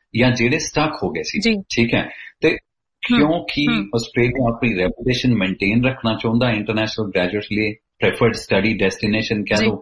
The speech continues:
Speaker 1: ਕਿ ਪ੍ਰੈਫਰੈਂਸ 'ਚ
Speaker 2: ਜੀ।
Speaker 1: ਪਹਿਲਾ ਨਾਂ ਆਸਟ੍ਰੇਲੀਆ ਦਾ ਆਵੇ ਜਾਂ ਦੂਜਾ ਨਾਂ other countries ਨਾਲ ਕੰਪੈਰੀਜ਼ਨ 'ਚ ਆਸਟ੍ਰੇਲੀਆ ਦਾ ਆਵੇ। So ਇੱਕ ਤਰ੍ਹਾਂ ਨਾਲ ਇਹ
Speaker 2: ਜੀ।
Speaker 1: ਆਪਣੀ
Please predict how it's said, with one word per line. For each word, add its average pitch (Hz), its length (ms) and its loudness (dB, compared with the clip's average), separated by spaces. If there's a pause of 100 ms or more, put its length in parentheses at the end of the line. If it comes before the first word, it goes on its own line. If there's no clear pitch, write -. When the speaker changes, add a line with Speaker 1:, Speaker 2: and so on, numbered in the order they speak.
(320)
Speaker 1:
ਕਿ 104 460 0
ਪ੍ਰੈਫਰੈਂਸ 113 680 0
'ਚ - 200 -2
Speaker 2:
ਜੀ। 104 340 0
Speaker 1:
ਪਹਿਲਾ 123 360 4
ਨਾਂ 95 300 0 (540)
ਆਸਟ੍ਰੇਲੀਆ 107 460 2
ਦਾ 107 100 2
ਆਵੇ 98 380 0
ਜਾਂ 98 260 0 (140)
ਦੂਜਾ 104 380 0
ਨਾਂ 95 260 0 (500)
other 117 140 2
countries 98 440 -2 (120)
ਨਾਲ 92 120 -2
ਕੰਪੈਰੀਜ਼ਨ 90 560 -2
'ਚ - 120 -4
ਆਸਟ੍ਰੇਲੀਆ 104 640 0
ਦਾ 85 80 -2
ਆਵੇ। - 240 -10 (460)
So 139 140 2
ਇੱਕ - 280 0
ਤਰ੍ਹਾਂ 131 240 4
ਨਾਲ 131 220 0
ਇਹ 127 180 0 (120)
Speaker 2:
ਜੀ। 226 100 2
Speaker 1:
ਆਪਣੀ 117 340 0